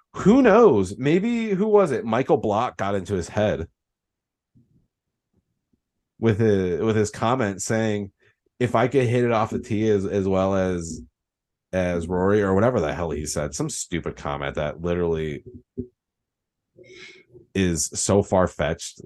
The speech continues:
that I just don't even know why we're acknowledging it, but he said he would be the best golfer in the world. And,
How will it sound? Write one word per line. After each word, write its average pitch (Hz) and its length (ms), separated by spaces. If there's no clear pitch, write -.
that 73 460
I 104 140
just 95 200
don't 95 160
even 90 160
know 85 120
why 78 220
we're 76 200
acknowledging 73 540
it, 80 220
but 78 300
he 92 220
said 95 180
he 95 140
would 90 120
be 90 120
the 87 80
best 80 340
golfer 76 400
in 76 80
the 76 80
world. 65 400
And, 85 480